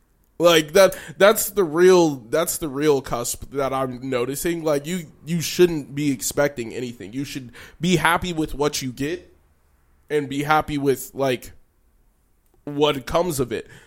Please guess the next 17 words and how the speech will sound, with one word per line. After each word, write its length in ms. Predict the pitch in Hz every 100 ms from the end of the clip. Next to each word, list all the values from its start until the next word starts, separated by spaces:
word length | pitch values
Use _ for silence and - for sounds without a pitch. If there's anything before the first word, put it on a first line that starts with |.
| _
Like, 300 | 160 160 156
if 320 | 175 160 - - - 87 _ _ _ _
Tyler, 320 | - 185 202
the 120 | 180
Creator, 500 | 160 160 156 165 147
fucks 320 | 131 151 147 160
around 220 | 147 139
and 80 | 127
drops 280 | 135 135
a 60 | 120
trash 420 | - 139 135 131
album, 460 | 127 135 147 160 151 - _ _ -
I'm 120 | 160
gonna 40 | 151
be 80 |
like, 240 | 135 110 -
"Fuck." 540 | - 170 175 135 -